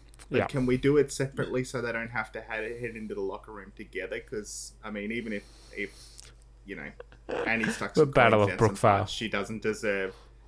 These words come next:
Speaker 1: she doesn't deserve to be, um, be said. And that was my problem with Duncan this week, was just him,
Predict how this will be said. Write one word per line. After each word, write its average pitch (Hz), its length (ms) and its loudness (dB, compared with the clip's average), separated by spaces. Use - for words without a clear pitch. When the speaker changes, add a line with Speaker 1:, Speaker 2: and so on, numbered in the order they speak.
Speaker 1:
she 131 120 -4
doesn't 117 320 -2
deserve 101 480 -2
to - 100 -10
be, 92 320 -2
um, 92 300 -10
be 113 160 0
said. 104 280 2
And 117 200 8
that 131 120 8
was 120 160 2
my 113 100 2
problem 101 260 2
with 95 160 2
Duncan 92 340 -4
this - 180 -6
week, 95 240 0
was - 120 -8
just - 220 -4
him, 98 260 -4